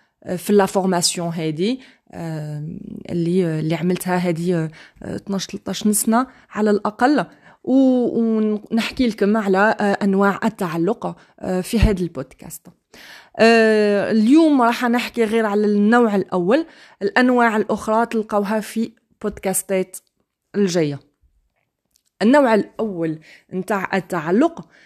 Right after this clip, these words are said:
هو لاتاشمون ديتاشي، يعني التعلق الغير مكترث. هو،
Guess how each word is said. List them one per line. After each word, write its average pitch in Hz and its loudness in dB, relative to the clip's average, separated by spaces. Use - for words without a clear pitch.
هو 226 0
لاتاشمون 226 -2
ديتاشي، 233 -2
يعني 185 -2
التعلق 202 -2
الغير 233 2
مكترث. 175 -4
هو، 175 0